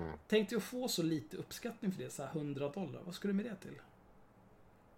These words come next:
Speaker 2: När du har lagt ner tolv timmar i veckan. Varje vecka, hela tiden. Jag hade varit rasande.
Speaker 1: Ja, ja, ja, jag,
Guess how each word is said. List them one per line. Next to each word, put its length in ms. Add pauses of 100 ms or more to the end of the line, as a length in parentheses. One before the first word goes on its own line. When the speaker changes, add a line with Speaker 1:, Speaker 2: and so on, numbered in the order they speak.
(120)
Speaker 2:
När 0
du 60 (100)
har 80
lagt 80
ner 180
tolv 380
timmar 360
i 40
veckan. 400 (680)
Varje 360
vecka, 300
hela 300
tiden. 320 (760)
Jag 120
hade 140
varit 280
rasande. 540 (1120)
Speaker 1:
Ja, 180
ja, 180
ja, 160 (180)
jag, 100